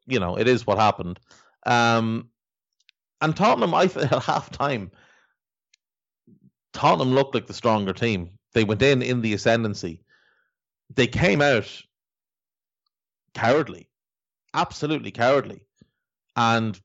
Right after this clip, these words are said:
sat back and, and tried to hold on to a lead, which you just can't do when your central defensive pairing are Eric Dier and Joe Rodon. You just can't,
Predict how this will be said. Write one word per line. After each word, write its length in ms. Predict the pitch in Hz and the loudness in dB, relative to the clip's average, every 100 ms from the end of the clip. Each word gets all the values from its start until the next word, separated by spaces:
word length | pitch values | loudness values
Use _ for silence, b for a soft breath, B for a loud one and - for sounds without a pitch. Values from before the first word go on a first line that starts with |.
| _ | _
sat 340 | - 156 156 - | -4 0 2 2
back 340 | 131 127 127 | 2 2 -2
and, 140 | 107 | -8
and 200 | 117 113 | -4 -6
tried 300 | - 127 127 | 0 0 2
to 60 | 123 | 0
hold 240 | 120 113 | 0 2
on 220 | 120 120 113 | 2 0 -2
to 120 | 110 | -4
a 20 | |
lead, 320 | 107 123 110 | -2 -2 -2
which 380 | 110 - 139 - | -6 -6 -6 -6
you 100 | 160 | -4
just 180 | 254 - | -4 -4
can't 300 | - 190 135 | -2 0 2
do 320 | 165 131 98 - b b b b | 2 2 0 -10 b b b b
when 180 | 127 127 | 0 2
your 100 | 120 | 2
central 380 | 113 156 147 117 | 2 2 2 -2
defensive 440 | 110 131 131 101 | 0 0 0 -4
pairing 480 | - 123 117 95 90 - | -2 2 2 0 -6 -2
are 160 | 107 - | -2 2
Eric 300 | 143 135 - | 2 2 2
Dier 380 | 123 110 90 - | 2 4 2 -4
and 140 | 101 | -6
Joe 160 | 120 120 | 0 2
Rodon. 400 | 110 117 113 - _ _ _ _ _ _ _ _ _ _ _ _ _ _ _ _ - | 2 0 -2 -16 _ _ _ _ _ _ _ _ _ _ _ _ _ _ _ _ -4
You 120 | 143 | 0
just 180 | 214 - | 0 0
can't, 300 | 226 185 | 0 0